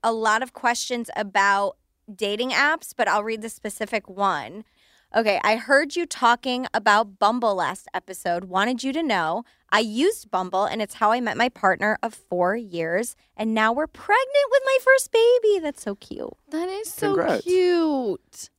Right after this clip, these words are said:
Speaker 1: So cute.
Speaker 2: See, I've heard fantastic
Speaker 3: Do I
Speaker 2: love
Speaker 3: get Bumble?
Speaker 2: stories about Bumble.
Speaker 3: To
Speaker 2: We
Speaker 3: get
Speaker 2: could
Speaker 3: over
Speaker 2: do
Speaker 3: the
Speaker 2: it.
Speaker 3: ex?
Speaker 2: Uh, we may have to, and I'm not joking, because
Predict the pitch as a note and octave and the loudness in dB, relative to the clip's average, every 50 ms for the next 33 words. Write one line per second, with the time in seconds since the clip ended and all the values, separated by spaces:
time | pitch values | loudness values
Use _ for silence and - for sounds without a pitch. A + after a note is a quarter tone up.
0 | _ _ _ _ - - G3+ F#3 F#3 - - - C4 B3+ C#4+ D#4 E4 F4 E4 - | _ _ _ _ -8 -6 -6 -6 -6 -8 -8 -8 -4 -2 -2 -2 -2 -4 -8 -14
1 | _ - G3 G3+ A3 B3+ B3+ - - D4 D4 D4+ D#4 D4 D4 - _ _ _ _ | _ -4 -2 0 0 -2 -4 -6 -8 -8 -6 -6 -8 -10 -12 -14 _ _ _ _
2 | - F#3+ F3+ F3+ F3 - - E3 E3 F3 - - - - C#4+ D#4+ - _ _ _ | -6 -6 -4 -6 -6 -6 -4 -4 -4 -4 -8 -12 -6 -4 -4 -4 -6 _ _ _
3 | _ _ _ - B2 - - B2 C3 A#2 G2 F#2+ B2 C3+ C3+ - - C#3 C3 D#3+ | _ _ _ -20 -20 -8 0 4 6 6 6 6 6 4 4 6 6 6 6 8
4 | C#3+ C#3+ D3 C#3+ D3 E3 - - - _ _ - F3+ E3+ F3 F3 E3 - F3 - | 8 6 6 6 4 0 -4 -6 -8 _ _ 0 2 4 4 4 4 2 0 2
5 | F3+ F3 F3+ F3 D#3+ D3 F#2 D#2 - - _ _ _ _ _ _ _ _ _ _ | 2 2 2 2 0 0 -2 -2 -4 -10 _ _ _ _ _ _ _ _ _ _
6 | _ _ - F#3 G3+ A#3 C3+ B2+ - - D3 C#3 C3 C3 B2 A#2 A#2+ D3 F3+ - | _ _ -8 -4 0 4 6 6 6 6 6 4 6 6 6 6 4 2 0 -4
7 | - - - - _ _ _ _ _ _ _ _ _ _ - - F#3 F#3 F3 D#3+ | -8 -12 -14 -16 _ _ _ _ _ _ _ _ _ _ -8 -8 -6 -6 -8 -12
8 | - - - F3+ E3+ F#3 A3 C4+ D4+ D4+ C4+ G3+ F3 E3 D#3+ D3+ - D#3 D3+ D#3+ | -18 -20 -20 -10 -4 2 4 6 6 6 6 4 2 0 0 0 -4 -4 -2 -2
9 | D#3+ E3+ F3+ F#3+ G3 G3 F#3+ D3+ D3+ D3 C#3 C3+ - C#3 C3 C3+ D3+ F3 F3+ A3 | -2 -2 0 -2 -2 -2 -2 -2 0 0 0 0 -4 -8 -8 -4 -4 -2 0 2
10 | G#3 G3+ | 0 0